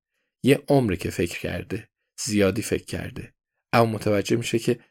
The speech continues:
تمام مدت همین رو می‌خواسته. یه پسر لهستانی که روی صندلی خونه اونا جا نمیشه، یه همسر دوست داشتنی که موهاش سفید شد و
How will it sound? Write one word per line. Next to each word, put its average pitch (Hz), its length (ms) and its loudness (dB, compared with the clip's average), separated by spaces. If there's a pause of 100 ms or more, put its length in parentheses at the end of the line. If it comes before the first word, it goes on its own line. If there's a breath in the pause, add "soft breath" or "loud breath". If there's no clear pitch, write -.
(120)
تمام 104 320 -2
مدت 104 360 0
همین 107 320 -2
رو - 100 -6
می‌خواسته. - 580 -10 (680 soft breath)
یه 117 80 6
پسر 110 360 4
لهستانی 98 540 0
که 110 280 0 (200 loud breath)
روی 117 100 6
صندلی 98 520 2
خونه 104 300 -4
اونا 104 260 -2
جا 107 240 2
نمیشه، 107 600 -2 (360)
یه 117 140 4
همسر 110 260 2
دوست 104 300 -6
داشتنی 101 380 -2
که 110 100 -6
موهاش 104 280 -2
سفید 107 320 -2
شد 127 240 0
و 123 200 4